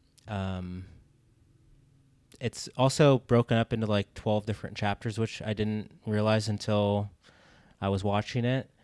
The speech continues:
So I think in that aspect, it's maybe easier to, like, like other chapters than others, or think some were, you know,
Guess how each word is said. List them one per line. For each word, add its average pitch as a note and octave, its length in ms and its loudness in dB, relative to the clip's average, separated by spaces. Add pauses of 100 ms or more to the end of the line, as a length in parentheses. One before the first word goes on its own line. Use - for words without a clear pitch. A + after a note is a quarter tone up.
(400)
So - 120 0
I A2 100 6
think B2+ 400 -2
in A#2 160 0
that A2+ 180 4
aspect, A#2 460 4
it's - 260 -4 (380)
maybe A2 300 0
easier A2 540 2
to, G#2 160 2
like, G2 500 0 (600)
like G#2 280 0
other G2+ 240 0
chapters G#2+ 460 0
than G#2 120 0
others, G#2 360 2
or G2+ 80 0
think G2+ 380 -4
some G2+ 320 -2
were, F#2+ 400 -2
you G2+ 140 -6
know, F2+ 220 -4